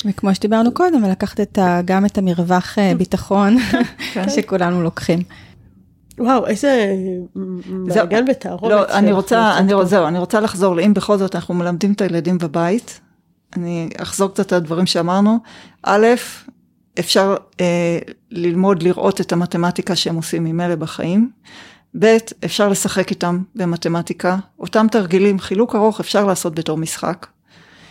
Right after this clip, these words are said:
Speaker 3: אה, ו-, וג', לקשר להם את זה לדברים, אה, אמיתיים מהחיים שלהם. אולי לא חילוק ארוך, כי זה בכל זאת סתם אלגוריתם, אבל לקשר להם, אם זה לטיולים שהם עושים, ואם זה למה שהם קונים,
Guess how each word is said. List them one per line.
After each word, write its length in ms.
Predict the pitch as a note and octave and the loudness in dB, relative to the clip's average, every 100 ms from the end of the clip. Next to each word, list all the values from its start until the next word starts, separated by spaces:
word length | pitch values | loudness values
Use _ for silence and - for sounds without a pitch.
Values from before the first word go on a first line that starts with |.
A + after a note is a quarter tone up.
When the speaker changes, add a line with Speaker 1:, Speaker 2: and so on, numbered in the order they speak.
| - _ - | -20 _ -4
Speaker 3:
אה, 60 | F3+ F3+ F3+ F3 E3+ E3+ - - | -2 0 2 2 2 0 -4 -10
ו-, 320 | D3 E3+ E3+ - | -6 -2 0 0
וג', 280 | F#3+ D#3 A3 D4+ B3+ | -2 2 4 6 4
לקשר 600 | B3+ G3 F3+ G#3 - G#3+ | 4 2 2 2 2 4
להם 240 | G#3+ A#3 G#3 | 4 4 4
את 100 | G3 | 4
זה 280 | F#3+ G3 G3+ | 4 4 2
לדברים, 720 | - F3+ E3 G3+ E3+ G3 G3 F#3+ _ _ - | -2 -4 -2 -2 2 2 2 0 _ _ -6
אה, 40 | E3 E3 D#3+ D#3+ D#3+ - - - | -4 -2 -2 -2 -2 -4 -8 -4
אמיתיים 400 | F#3 F3 F3 F3+ | -2 0 2 2
מהחיים 360 | F3+ E3+ E3 F3 | 2 0 0 0
שלהם. 360 | - D#3+ D#3 | 0 0 0
אולי 220 | D#3 F#3+ F#3 | 0 2 2
לא 100 | F#3+ | 2
חילוק 360 | - G3+ - | -2 -6 -6
ארוך, 320 | D#3+ A3+ A#3+ - | 0 0 0 -4
כי 100 | D#3+ | -6
זה 140 | E3+ | -6
בכל 260 | F#3+ - D#3+ | -8 -4 -4
זאת 180 | D#3 | -4
סתם 320 | - - F#3 F#3+ | -8 -2 0 0
אלגוריתם, 520 | D#3+ D#3 E3 F3+ G3+ - - - - | 0 -2 -2 0 0 0 -10 -20 -16
אבל 200 | E3 E3+ | -6 -6
לקשר 460 | F3+ G#3+ - A3 G#3 | -4 -2 0 2 4
להם, 380 | G3+ F#3 F3+ - | 4 4 0 -2
אם 180 | F#3+ F#3 | -2 -2
זה 160 | E3 F3 | 0 0
לטיולים 760 | F3 E3+ E3+ - E3+ F#3 A3+ | 2 2 -2 -2 0 2 2
שהם 220 | A3 A3+ | 2 0
עושים, 380 | G#3+ - G#3+ G#3 | -2 -2 0 0
ואם 220 | F#3 F3 | -2 -4
זה 120 | E3 E3+ | -4 -4
למה 360 | E3+ E3+ E3+ | -4 -4 -4
שהם 240 | F3 F#3+ E3+ | -4 -4 -6
קונים, 540 | - F#3 A3 A#3 A3 | -6 -2 0 0 -2